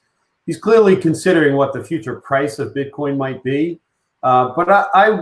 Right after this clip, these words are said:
wonder if he and the, his consultants really study the,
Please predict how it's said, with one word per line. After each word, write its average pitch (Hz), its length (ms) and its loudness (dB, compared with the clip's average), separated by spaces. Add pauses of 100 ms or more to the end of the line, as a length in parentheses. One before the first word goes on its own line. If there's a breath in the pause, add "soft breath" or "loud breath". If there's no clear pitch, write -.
wonder 147 560 0
if 123 260 -8 (160)
he 147 540 -4
and 127 600 -6
the, 135 180 -8
his 139 220 -4
consultants 123 800 -4 (200)
really 151 320 0
study 123 640 -4
the, 110 420 -8